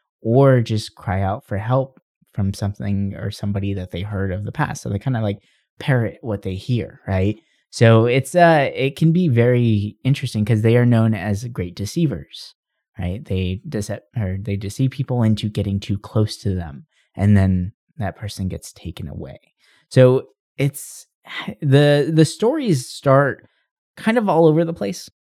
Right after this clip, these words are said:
There isn't really, like, a direct link to a specific event or timeline, uh, in which the stories of the Skinwalkers first kinda came about.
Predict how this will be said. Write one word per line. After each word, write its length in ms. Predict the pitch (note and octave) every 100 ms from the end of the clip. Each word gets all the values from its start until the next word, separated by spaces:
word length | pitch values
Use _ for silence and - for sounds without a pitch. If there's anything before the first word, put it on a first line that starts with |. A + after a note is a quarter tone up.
| _ E3+
There 220 | D3+ E3+
isn't 300 | F3 G#3+ D3
really, 300 | D#3 D#3+ F3
like, 200 | D#3 C#3+
a 140 | C3+ C3
direct 680 | B2 A#2+ A#2 A2 - - - _ _ -
link 400 | B2+ C3 C3+ -
to 300 | - C3+ B2
a 140 | A2+
specific 1000 | A2 - C#3 - - D3+ - C#3 C3 - -
event 580 | A2+ A#2+ C3+ C3 C3+ B2
or 140 | G#2+
timeline, 800 | - - D3 C#3+ C#3+ C#3 C#3 C#3 _ _ -
uh, 240 | A2 G2 E2
in 280 | G#2 G#2
which 320 | A2 A2 - - C#3
the 220 | A#2 G#2
stories 580 | - A2+ A2 G#2+ G#2 A#2+
of 220 | B2 G#2
the 80 | G#2
Skinwalkers 680 | - G#2+ G#2+ G#2 G#2+ G#2+
first 460 | - - A2 - -
kinda 240 | - G#2+
came 340 | G#2 - A2 G#2+
about. 640 | G#2 - G2+ A#2 E3